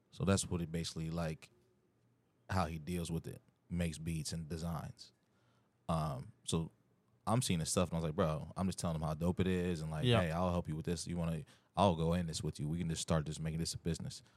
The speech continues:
Speaker 1: Uh, we didn't have a logo at the time. Uh, we were, like, trying to print shirts <laughs> in it, in his, uh, in his, in his buddy's house, and
Speaker 2: Yeah.
Speaker 1: we were, like,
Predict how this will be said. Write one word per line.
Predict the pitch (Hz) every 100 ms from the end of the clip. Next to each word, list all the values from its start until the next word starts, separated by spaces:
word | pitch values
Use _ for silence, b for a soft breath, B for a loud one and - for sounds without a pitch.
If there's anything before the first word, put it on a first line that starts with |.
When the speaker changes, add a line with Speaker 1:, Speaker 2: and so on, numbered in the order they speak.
| -
Speaker 1:
Uh, | -
we | 90
didn't | 104
have | 98 76
a |
logo | 82 90 92
at | 92
the | 92
time. | 98 90 87 82 82 b b b -
Uh, | 80 80
we | 80
were, | 85 82
like, | 80 78 76 - _ -
trying | 104 82
to |
print | - 104 90
shirts | - 98 -
<laughs> | 85 90 -
in | 90 87
it, | 85 -
in | 85
his, | 85 85 80
uh, | 78 76 76 73 b b b -
in | 82
his, | 71 -
in | 82
his | 73
buddy's | 73 90 90 87
house, | 95 92 90 87 85
and | 78
Speaker 2:
Yeah. | 82
Speaker 1:
we | 78
were, | 76
like, | 78 76